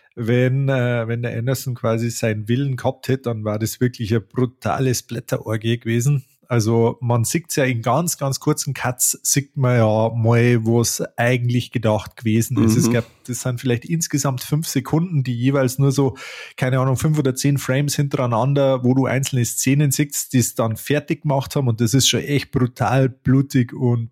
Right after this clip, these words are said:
Speaker 1: Blood and Gore, was, was so geht. Und da kann man sich so vorstellen, dass er wahrscheinlich noch viel, viel mehrer Szenen in dieser anderen Dimension, in dieser Höllendimension hätte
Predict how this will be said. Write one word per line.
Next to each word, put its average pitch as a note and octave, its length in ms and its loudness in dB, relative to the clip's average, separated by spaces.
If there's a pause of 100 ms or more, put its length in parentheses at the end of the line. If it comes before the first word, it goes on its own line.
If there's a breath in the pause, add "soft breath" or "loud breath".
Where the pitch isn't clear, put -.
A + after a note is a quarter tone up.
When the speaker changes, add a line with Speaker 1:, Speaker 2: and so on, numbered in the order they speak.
(100)
Speaker 1:
Blood A2+ 280 0
and A#2+ 180 0
Gore, A#2+ 560 4
was, B2 420 0
was A#2+ 220 0
so C3+ 80 0
geht. C3 300 2 (500 loud breath)
Und C3 300 2 (380)
da C3 120 2
kann C#3+ 260 -2
man D#3 100 4
sich C3+ 120 4
so C#3 80 4
vorstellen, C#3+ 460 0
dass B2 140 2
er C3 80 2
wahrscheinlich B2+ 440 0
noch B2 140 0
viel, E3+ 260 -2
viel D3 220 0
mehrer C3 800 0 (280 loud breath)
Szenen D3 800 2
in E3+ 320 2
dieser C#3 380 0
anderen A#2+ 400 0
Dimension, A2+ 640 0
in D3+ 180 4
dieser C#3+ 300 4
Höllendimension B2 1000 2
hätte B2 720 0